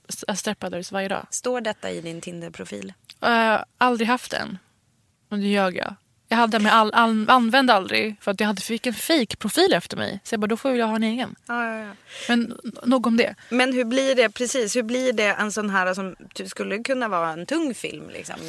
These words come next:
Speaker 2: Blir
Speaker 1: Det är
Speaker 2: den
Speaker 1: det.
Speaker 2: i
Speaker 1: Alltså,
Speaker 2: hans händer?
Speaker 1: Vice, Vice är ganska fragmentarisk. De har valt att, ehm, Steve Carell spelar en av rollerna. Alltså, de, de har ju valt att göra nästan parodiserade karaktärer.
Speaker 2: Mhm.
Speaker 1: Ehm,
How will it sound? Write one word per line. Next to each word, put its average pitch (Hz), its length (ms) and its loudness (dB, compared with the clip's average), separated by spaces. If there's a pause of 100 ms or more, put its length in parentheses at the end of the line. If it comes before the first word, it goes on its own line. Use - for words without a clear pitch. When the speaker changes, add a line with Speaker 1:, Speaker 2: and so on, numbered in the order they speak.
(120)
Speaker 2:
Blir 180 180 -6
Speaker 1:
Det 175 60 0
är 294 40 2
Speaker 2:
den - 100 0
Speaker 1:
det. 320 160 4
Speaker 2:
i 202 80 4
Speaker 1:
Alltså, - 260 2
Speaker 2:
hans 220 160 -2
händer? 277 300 6
Speaker 1:
Vice, - 420 -6
Vice 269 580 0
är 233 80 4
ganska 226 260 -4
fragmentarisk. - 1120 0
De 226 180 2
har 240 120 6
valt 226 540 4
att, - 360 -2 (380)
ehm, 196 640 -2 (120)
Steve 240 240 -2
Carell 247 600 2 (140)
spelar 208 880 -2 (240)
en 208 180 -4
av 208 80 -2
rollerna. 208 280 -2
Alltså, 202 160 -2
de, 202 240 -8
de 233 160 2
har 247 60 2
ju 247 120 0
valt 233 260 0
att 226 60 -2
göra 226 260 2
nästan 208 380 -2
parodiserade 214 1500 -2 (640)
karaktärer. 185 720 -6
Speaker 2:
Mhm. 190 420 -14
Speaker 1:
Ehm, 190 560 -10